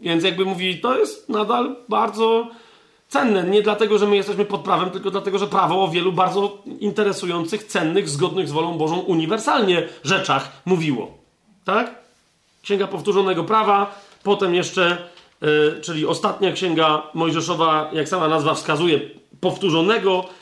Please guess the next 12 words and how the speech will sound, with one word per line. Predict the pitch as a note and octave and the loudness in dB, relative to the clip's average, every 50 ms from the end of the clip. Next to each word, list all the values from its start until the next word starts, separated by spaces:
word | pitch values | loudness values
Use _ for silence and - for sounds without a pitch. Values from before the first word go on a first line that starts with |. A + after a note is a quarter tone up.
| - - _ - - | -20 -20 _ -10 -2
Prawa, | F#3+ G3 G3+ G3 F3+ F3 E3+ E3+ E3 E3 - - - - _ | 0 2 2 4 4 2 2 2 0 -2 -4 -12 -18 -20 _
z | - - | -10 -2
tego, | F#3+ F#3 F3 F#3 | -2 0 2 2
o | F3+ D#3 | 0 0
czym | F3 F3 E3 | -2 -2 -2
już | D#3+ D#3+ | -2 -2
słyszeliśmy, | - E3+ D#3+ C#3 F#3+ F#3+ D#3+ D#3 C3+ C#3+ E3 D#3+ D#3+ D#3 D#3 - - - - _ _ | -2 -6 -4 0 0 0 0 -2 -4 -2 0 0 0 0 -4 -8 -14 -20 -20 _ _
znowu | - F3 F#3 E3 E3+ D#3 | -2 -2 0 0 0 -2
w | - - | -2 0
piątym | F#3 F#3 E3+ D3+ F3+ F3 | 0 0 0 0 -2 -2
rozdziale, | D#3+ D3+ C#3 C3+ E3 D#3+ D3+ D3+ D3 | -2 -2 0 0 0 2 2 2 0
e, | D3 D3 - | 0 -2 -6